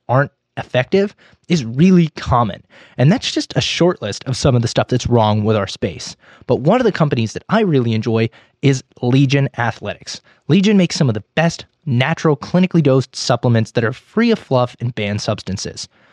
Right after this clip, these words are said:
My favorites are the Legion Genesis Greens, the caffeine-free Pulse pre-workout, Recharge Creatine for my post-workout, and I take the Triumph multivitamin every single day.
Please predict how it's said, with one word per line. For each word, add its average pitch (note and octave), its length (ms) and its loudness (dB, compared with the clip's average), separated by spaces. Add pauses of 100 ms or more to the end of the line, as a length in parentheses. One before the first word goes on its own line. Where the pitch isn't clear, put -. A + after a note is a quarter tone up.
(320)
My B2 140 0
favorites E3+ 420 0
are C#3 140 2
the A2 100 2
Legion C3+ 380 2
Genesis B2 420 -2
Greens, F#3 480 2 (260)
the - 80 -6
caffeine-free E3+ 680 0 (120)
Pulse D3 440 0
pre-workout, C#3 800 0 (280)
Recharge E3 680 0
Creatine D3 560 2 (100)
for G#2 100 -8
my F#2 140 -8
post-workout, B2+ 720 0 (260)
and C#3 100 2
I D3+ 60 4
take F#3 160 -2
the D3+ 100 0
Triumph C3 540 0
multivitamin C#3+ 680 2 (120)
every A#2 240 -2
single G2+ 280 -8
day. - 260 -20